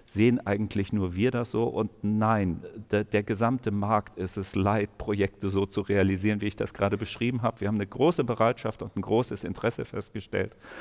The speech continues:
und entsprechend auf der Grundlage hausintern die Entscheidung getroffen, ja, wir machen das mit dem Pilotprojekt und haben dann noch in neunzehn begonnen, einen I-P-A-Vertrag auszuarbeiten.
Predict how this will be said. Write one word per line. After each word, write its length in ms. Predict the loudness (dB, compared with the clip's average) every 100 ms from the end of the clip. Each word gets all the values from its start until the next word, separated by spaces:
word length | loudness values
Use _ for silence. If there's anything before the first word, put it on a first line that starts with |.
| -16 -16 -10
und 180 | -4 -2
entsprechend 640 | -2 -4 0 0 0 -4
auf 160 | -4 0
der 180 | 2 2
Grundlage 580 | 0 -2 0 0 2 2
hausintern 500 | 2 0 -4 -2 -2
die 80 | -4
Entscheidung 440 | -6 -4 -4 -4
getroffen, 420 | -6 -6 -6 -2
ja, 160 | 0 0
wir 100 | 0
machen 260 | 0 -2 -4
das 200 | -6 -8
mit 140 | -4
dem 140 | -4
Pilotprojekt 800 | -2 -2 -2 -2 -4 0 0 -2 -14 -20 -20 -18 -2
und 260 | 0 0 0
haben 340 | 0 0 -2
dann 320 | 2 2 2 2
noch 220 | 0 -2 -2
in 200 | 0 2
neunzehn 560 | 0 0 -2 -2 -2
begonnen, 440 | -2 0 0 0 0
einen 240 | -2 -4 -2
I-P-A-Vertrag 880 | -4 -2 -2 0 0 -2 -2 -4
auszuarbeiten. 880 | -6 -10 -10 -10 -8 -6 -8 -8 -16